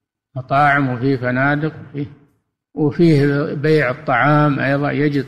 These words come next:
طعامًا يباع، يمكن يشري تمر، يشري شيء يأكله.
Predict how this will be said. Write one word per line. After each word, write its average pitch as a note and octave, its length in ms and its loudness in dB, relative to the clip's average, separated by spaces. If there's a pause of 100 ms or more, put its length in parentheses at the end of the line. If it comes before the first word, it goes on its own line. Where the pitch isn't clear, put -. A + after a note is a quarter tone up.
طعامًا C3+ 580 0
يباع، D#3 480 -2
يمكن C3+ 380 -2
يشري C3+ 360 -2
تمر، D3+ 380 2
يشري B2+ 400 -4
شيء D#3 440 -2
يأكله. D3 500 -2